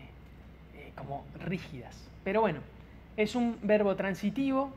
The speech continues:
y me encanta de dónde viene. Viene de la, del latín de préstamo, de prestar, de tomar prestado. Como que tomo prestado. Se lo saco al dueño y lo uso yo, ¿no?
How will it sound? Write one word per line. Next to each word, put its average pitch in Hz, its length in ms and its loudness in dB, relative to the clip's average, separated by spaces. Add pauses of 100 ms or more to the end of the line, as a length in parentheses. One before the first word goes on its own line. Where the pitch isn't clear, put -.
(260)
y 185 80 -2
me 185 120 2
encanta 240 600 0
de 202 100 2
dónde 208 240 4
viene. 214 320 2 (360)
Viene 214 340 0
de 208 260 4
la, 185 140 0
del 175 340 -4
latín 254 420 0 (800)
de 170 140 -2
préstamo, 147 500 0 (160)
de 156 80 -6
prestar, 165 380 0
de 156 80 -6
tomar 190 280 0
prestado. 170 460 -2 (920)
Como 160 200 -6
que 143 120 -10
tomo 247 320 0
prestado. 190 500 0 (760)
Se 170 160 -4
lo 170 80 0
saco 254 340 4
al 214 100 4
dueño 254 460 0 (260)
y 175 80 -4
lo 165 140 0
uso 202 240 -2
yo, 175 240 -2 (1080)
¿no? 190 220 -6